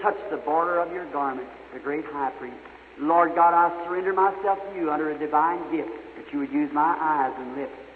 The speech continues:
to see and speak that which would be appropriate in your kingdom. And for the glory of God, we ask it. Amen. All right. We can't get 'em all up here at once, and we'll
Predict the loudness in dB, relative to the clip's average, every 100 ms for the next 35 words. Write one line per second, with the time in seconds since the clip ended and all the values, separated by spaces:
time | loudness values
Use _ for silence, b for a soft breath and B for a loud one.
0 | -16 -12 -12 -14 -10 -8 -6 -8 -10 -4
1 | -4 -4 -2 -2 -2 -8 -8 -6 -6 -6
2 | -4 -6 -6 -10 -10 -10 -12 -14 -14 -16
3 | -16 -20 -20 -18 -12 -8 -8 -4 0 0
4 | 0 -4 -2 -2 -2 -8 -8 -10 -12 -14
5 | -16 -20 -20 -16 -14 -14 -16 -18 -20 -20
6 | -20 -20 -20 -20 -20 -20 -20 -20 -20 -20
7 | -20 -20 -20 -20 -20 -20 -20 -20 -20 -20
8 | -20 -20 -20 -20 -20 -20 -20 -20 -20 -20
9 | -20 -20 -20 -20 -18 -16 -14 -12 -14 -14
10 | -20 -20 -18 -16 -16 -18 -20 -20 -20 -20
11 | -20 -8 -2 0 0 -4 -14 -16 -18 -18
12 | -16 -10 -8 -6 -2 2 2 0 -4 -2
13 | -2 -4 -10 -12 -14 -18 -20 -12 -4 -4